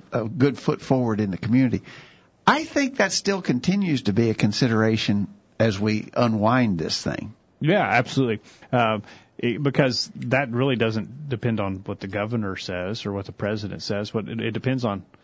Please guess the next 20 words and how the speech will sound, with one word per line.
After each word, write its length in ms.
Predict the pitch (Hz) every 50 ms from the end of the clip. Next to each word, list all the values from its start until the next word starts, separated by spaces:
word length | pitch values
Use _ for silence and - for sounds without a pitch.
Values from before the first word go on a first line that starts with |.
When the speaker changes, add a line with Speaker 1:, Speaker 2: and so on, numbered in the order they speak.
| _ _ _ _ _ _ _
Speaker 2:
what's 300 | - 127 131 - - -
the 340 | - 123 120 117 117 120 113 - _ _ _ -
public 480 | - 131 120 117 117 104 - - - - - -
opinion, 560 | 127 - - - 135 143 131 95 80 - - - _ _ _ _ _ - -
uh, 40 | -
of 340 | 98 95 85 71 101 95 104
what 100 | 104 -
we 80 | 95
do. 160 | 98 113 117 113
Now, 200 | 113 117 110 - - - - - -
again, 320 | 120 123 147 135 95 95
we 140 | 107 117 123
gotta 180 | 123 139 123 117
worship, 480 | 110 104 120 139 151 - - 151 135 _ _ - -
we've 180 | 120 117 113
gotta, 400 | 107 120 113 113 107 104 98 -
we've 320 | 117 123 120 117 110 107 107
got 220 | 113 110 113 113 -
to 80 | 123
assemble, 540 | 113 107 - - 127 120 117 113 117 113 -